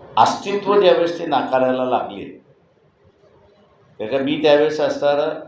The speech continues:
मुसलमानांमधलं मारण्याची पद्धत हे लिखित आहे आणि संभाजी महाराजांचं आपण बघत असाल तर हलाल ह्या पद्धतीने आहे.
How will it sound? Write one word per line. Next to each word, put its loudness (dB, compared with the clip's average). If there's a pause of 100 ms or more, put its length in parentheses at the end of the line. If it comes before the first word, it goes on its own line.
(180)
मुसलमानांमधलं -4 (1500)
मारण्याची 2
पद्धत -8 (2250)
हे -2
लिखित -4
आहे -4 (1400)
आणि 0
संभाजी -2
महाराजांचं -4
आपण -4
बघत -4
असाल -6
तर -2
हलाल 2
ह्या -8
पद्धतीने -12
आहे. -12